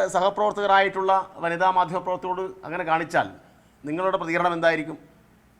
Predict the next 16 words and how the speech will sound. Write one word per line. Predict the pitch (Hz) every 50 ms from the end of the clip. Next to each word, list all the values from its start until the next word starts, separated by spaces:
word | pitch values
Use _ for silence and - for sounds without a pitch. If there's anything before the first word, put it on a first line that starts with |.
| _ _ -
ഇതെല്ലാം | 143 170 160 180 190 202 214 214 208
നമ്മുടെ | 190 190 208 226 208 202
നാട്ടിൽ | 196 202 - 214 208 196
നടക്കുന്ന | 185 190 185 196 185 190 196 202 190 - 165
സാധാരണ | 156 165 165 180 185 190 185 185 190 190 196 196 -
പ്രതികരണം | 160 156 165 180 190 185 185 185 190
മാത്രമാണ്. | 185 175 202 185 190 196 185 156 120 98 - - - - _ _ _ _ _ _
ഇങ്ങനെയുള്ള | 131 139 175 220 254 254 240 226 220 220 226 226 226 226 -
സാധാരണ | 175 165 170 165 190 196 196 202 208 208 202 165
പ്രതികരണത്തെ | 165 156 165 180 180 180 165 - - 120 135 165 - - - _ _ - 117 139 143
എത്രമാത്രം | 139 - 208 208 214 208 196 208 208 208 208 175
രാഷ്ട്രീയ | 165 175 170 - - 190 196 208 185 170
ദുഷ്ടലാക്കോട് | - - 185 185 185 180 - 185 185 180 175 175
കൂടിയിട്ടാണ് | 180 180 175 175 - 175 165 170 165 170 160 - - - _ - _ _ - 143 - -
പലരും | 131 139 147 170 143 131
ഉപയോഗപ്പെടുത്തുന്നത്. | 127 139 151 165 160 175 160 131 143 156 147 151